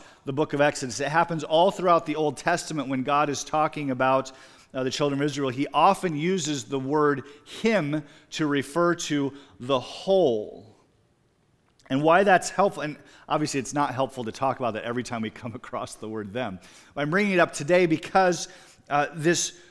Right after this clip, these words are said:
this truth, this concept of the collective singular helps us to understand the doctrine of original sin.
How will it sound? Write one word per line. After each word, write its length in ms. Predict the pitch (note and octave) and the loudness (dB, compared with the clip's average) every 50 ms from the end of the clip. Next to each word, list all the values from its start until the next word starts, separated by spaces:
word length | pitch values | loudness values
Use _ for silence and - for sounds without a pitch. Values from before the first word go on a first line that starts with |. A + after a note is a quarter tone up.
| _ _ _ | _ _ _
this 200 | D#3+ E3 - - | -2 0 0 -2
truth, 580 | - - - - - G#3+ A3 G3 E3 C#3 - - | -4 -4 -6 -4 0 4 4 4 4 4 0 -4
this 260 | D3+ D#3+ E3+ D3 - | -2 -2 0 0 -2
concept 880 | - - - - F3 F3 F#3 G3 G3+ F#3 - - F3+ E3 D#3 - - - - - - - _ _ - | -6 -10 -6 -2 0 2 2 2 0 -2 -2 0 0 0 0 0 -4 -14 -18 -20 -20 -20 _ _ -2
of 160 | D#3 D3 C3+ | -2 0 0
the 80 | D3+ C#3+ | -2 -2
collective 680 | - - - D#3+ D#3+ E3 F3 E3+ - - F3 D#3 B2+ | -2 -2 -2 2 4 4 4 2 0 -2 -2 -2 -2
singular 460 | - - E3 E3 E3+ D#3+ D#3 C#3 C3 | -4 -4 -4 -4 -2 0 0 2 0
helps 340 | B2+ C#3 D#3 E3+ E3+ - - | 2 2 2 0 0 0 -2
us 180 | F3+ D#3+ - - | -4 -4 -2 -4
to 120 | D3+ - | -4 -4
understand 580 | C#3 D3+ D#3 D3+ C#3+ - - - C#3+ D3 D3 C#3 | -2 -4 -4 -4 -4 -4 -4 -4 -2 -2 -2 -4
the 40 | A#2+ | -4
doctrine 420 | A2+ B2 B2+ C3+ C3 - C3+ C3 | -4 -4 -4 -4 -6 -8 -8 -8
of 100 | A#2+ A2 | -8 -6
original 420 | G#2+ G#2 A2 A2+ A2 A2 G#2 G#2 F#2+ | -6 -6 -6 -6 -8 -10 -12 -12 -12
sin. 640 | - - - - - A2+ G#2 F#2+ G2 A2 - - | -12 -12 -12 -12 -12 -12 -12 -14 -16 -20 -20 -20